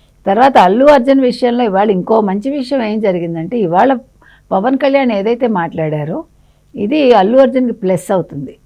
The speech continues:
రెండోది, ఇప్పుడు అల్లు అర్జున్ మీద సానుభూతి వస్తుంది ఒక రకంగా. ఇంకొకటి, మెగా కుటుంబం, అల్లు కుటుంబం దూరం కాదు, మెగా కుటుంబం వేరు, అల్లు కుటుంబం వేరు కాదు.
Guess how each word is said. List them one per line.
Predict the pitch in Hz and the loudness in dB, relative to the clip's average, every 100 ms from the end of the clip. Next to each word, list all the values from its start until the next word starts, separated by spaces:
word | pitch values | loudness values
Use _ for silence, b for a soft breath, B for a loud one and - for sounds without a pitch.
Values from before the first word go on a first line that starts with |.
| - | -12
రెండోది, | 208 240 254 277 359 302 226 220 | -2 0 2 4 4 4 2 0
ఇప్పుడు | 277 - _ _ - 214 | -4 -10 _ _ -4 0
అల్లు | 220 190 208 277 | 2 2 4 6
అర్జున్ | 294 254 285 269 | 6 4 2 0
మీద | 247 196 196 233 - - | 0 0 0 -2 -6 -8
సానుభూతి | 208 220 254 269 311 196 | 0 2 2 -2 -2 -4
వస్తుంది | 160 143 147 | -4 -8 -8
ఒక | 147 | -8
రకంగా. | 151 151 147 147 - B 214 214 B _ | -8 -10 -14 -16 -20 B -20 -20 B _
ఇంకొకటి, | 233 277 339 311 262 | -2 2 2 2 0
మెగా | 208 196 233 285 | -2 0 2 2
కుటుంబం, | 294 254 277 277 277 285 - | 2 -2 0 2 2 2 -2
అల్లు | 220 240 | 0 2
కుటుంబం | 262 262 247 247 262 233 | 2 2 0 2 2 2
దూరం | 214 226 247 | 2 2 0
కాదు, | 214 202 196 208 202 - _ 220 | 2 2 2 0 -2 -8 _ -6
మెగా | 208 254 | 0 0
కుటుంబం | 247 247 254 254 240 | 0 -2 0 0 0
వేరు, | 233 233 | 2 4
అల్లు | 233 202 240 | 4 2 0
కుటుంబం | 247 226 226 233 202 | -2 -4 -2 -2 -2
వేరు | 190 220 | -2 -2
కాదు. | 202 185 180 190 - | 0 0 0 -2 -4